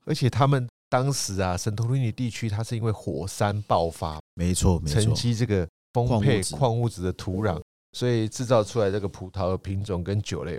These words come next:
Speaker 1: 哇，特别的香甜可口。这个也是啊，来到圣托里尼啊，每个团体几乎都会来品尝或是来逛逛的小酒庄。我们的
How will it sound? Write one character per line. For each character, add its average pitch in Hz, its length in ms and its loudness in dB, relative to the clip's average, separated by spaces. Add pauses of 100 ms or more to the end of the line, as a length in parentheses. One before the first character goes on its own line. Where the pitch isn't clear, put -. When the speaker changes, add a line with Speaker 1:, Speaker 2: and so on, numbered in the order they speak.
(120)
Speaker 1:
哇， 101 280 -4
特 120 200 0
别 107 100 -2
的 95 80 -2
香 107 280 0
甜 87 200 -4
可 87 260 -8
口。 - 220 -8 (200)
这 - 120 -6
个 156 100 -2
也 101 140 2
是 131 200 -2
啊， 87 220 0 (280)
来 101 160 -4
到 117 100 2
圣 107 220 -2
托 101 180 -2
里 110 100 -2
尼 101 200 -4
啊， 67 200 -10 (500)
每 95 180 -8
个 - 80 -6
团 110 200 -2
体 95 80 -2
几 101 200 -6
乎 104 100 -4
都 104 120 -2
会 95 120 -2
来 85 160 -6
品 - 380 -10
尝 80 340 -12
或 104 140 -10
是 101 140 -6
来 82 220 -2 (320)
逛 120 240 2
逛 117 160 2
的 95 80 -4
小 95 220 -4
酒 85 240 -10
庄。 95 260 -8 (200)
我 110 160 -6
们 135 220 -2
的 131 300 4